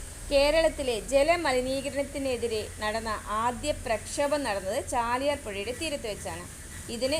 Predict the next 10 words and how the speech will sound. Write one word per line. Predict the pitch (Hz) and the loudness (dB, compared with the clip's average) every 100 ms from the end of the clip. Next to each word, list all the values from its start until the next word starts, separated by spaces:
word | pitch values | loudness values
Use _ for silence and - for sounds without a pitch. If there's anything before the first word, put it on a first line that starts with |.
| - | -2
നേതൃത്വം | 208 208 247 285 277 | -4 0 0 2 2
കൊടുത്തതാരാ? | 269 269 262 254 247 247 277 - - 214 - - _ _ _ _ - - - - 285 | 0 2 4 4 6 4 0 -6 -8 -8 -8 -12 _ _ _ _ -18 -18 -20 -10 4
കെ | 285 311 - 233 247 | 6 6 0 -2 0
എ | 523 - 254 240 | -2 -6 -4 -2
റഹ്മാനാണ് | 254 302 302 320 254 202 233 605 - - - | -2 -2 0 2 2 -2 -2 -6 -8 -18 -6
ചാലിയാർ | 240 214 214 233 240 | 0 2 2 0 -2
പ്രക്ഷോഭത്തിന് | 214 - 208 196 202 226 370 311 | -6 -8 -6 -4 -4 -4 -2 -2
നേതൃത്വം | 247 214 214 214 | -2 -6 -8 -6
നൽകിയിട്ടുണ്ടായിരുന്നത്. | 196 185 190 190 180 180 175 165 165 - - - - - _ _ _ - - - - | -8 -8 -10 -6 -4 -4 -6 -10 -10 -12 -20 -20 -20 -20 _ _ _ -18 -18 -20 -6
പ്രസിദ്ധമായ | 262 269 302 269 285 262 254 | -2 0 0 2 2 2 0